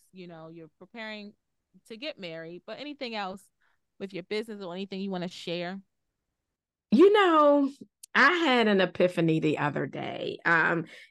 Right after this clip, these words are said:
Speaker 2: as a, as a business owner, you know, you have to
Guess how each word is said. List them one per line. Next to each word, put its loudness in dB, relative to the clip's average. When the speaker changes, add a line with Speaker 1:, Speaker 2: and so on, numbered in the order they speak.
Speaker 2:
as 4
a, 2
as 2
a 2
business 0
owner, -2
you 0
know, 4
you 2
have -2
to -2